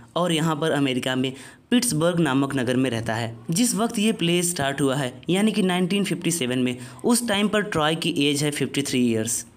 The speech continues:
ट्रॉय का एक दोस्त भी होता है जिसका नाम था बोनो। ट्रॉय और बोनो दोनों ही कूड़ा उठाने का काम करते हैं। अमेरिका में हर फ्राइडे को पे डे होता है, यानी कि उस दिन वर्कर्स को उनकी सैलरी दी जाती है।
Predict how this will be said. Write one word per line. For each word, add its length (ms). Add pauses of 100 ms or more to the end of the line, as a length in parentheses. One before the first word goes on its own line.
ट्रॉय 240
का 120
एक 240
दोस्त 260
भी 100
होता 220
है 320
जिसका 280
नाम 220
था 160
बोनो। 380 (220)
ट्रॉय 320
और 200
बोनो 320
दोनों 400
ही 120
कूड़ा 300
उठाने 340
का 80
काम 260
करते 260
हैं। 360
अमेरिका 380
में 120
हर 200
फ्राइडे 400
को 180
पे 240
डे 100
होता 240
है, 140 (280)
यानी 240
कि 120
उस 200
दिन 380 (120)
वर्कर्स 460
को 180
उनकी 260
सैलरी 400
दी 140
जाती 260
है। 140